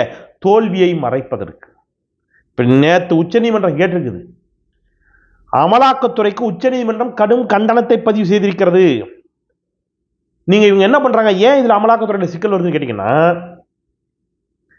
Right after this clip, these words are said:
இவங்களே வாரண்ட் இஷ்யூ பண்ணலாம், இவங்களே கைது பண்ணி உள்ள வச்சிடலாம். கைது பண்ணி உள்ள வச்ச பிறகு,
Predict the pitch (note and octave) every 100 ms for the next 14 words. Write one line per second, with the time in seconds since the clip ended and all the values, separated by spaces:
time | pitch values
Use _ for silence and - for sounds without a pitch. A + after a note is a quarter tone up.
0 | _ E3 C4 C4 C4 A3 A3+ A#3 A#3 F#3+
1 | G#3 D#3+ A#2 F2+ _ _ _ _ _ _
2 | _ _ _ _ _ - A3 B3+ B3 A3+
3 | A#3 A3+ A#3 G3+ G#3+ E3+ D3 A#2 - -
4 | _ _ _ _ _ _ _ _ _ _
5 | _ F3+ A3+ B3+ B3+ A#3 A#3+ A#3+ A3 F3
6 | D#3 A#2+ B2+